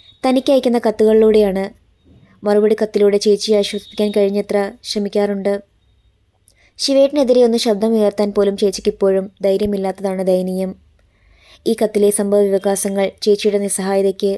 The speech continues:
ഒരന്ത്യമുണ്ടാകാൻ പോവുകയാണെന്ന സൂചന നൽകുന്നു. ചേച്ചിയെ ചവിട്ടാനും തൊഴിക്കാനും ശിവേട്ടന് ഇനിയാവില്ല.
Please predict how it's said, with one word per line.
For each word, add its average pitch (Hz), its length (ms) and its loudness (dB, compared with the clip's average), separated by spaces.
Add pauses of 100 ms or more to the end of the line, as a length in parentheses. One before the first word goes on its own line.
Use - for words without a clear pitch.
ഒരന്ത്യമുണ്ടാകാൻ 196 840 -2
പോവുകയാണെന്ന 190 680 -2
സൂചന 196 260 -2
നൽകുന്നു. 190 440 -4 (960)
ചേച്ചിയെ 240 300 2
ചവിട്ടാനും 214 520 0
തൊഴിക്കാനും 208 460 2
ശിവേട്ടന് 202 460 0
ഇനിയാവില്ല. 190 440 -2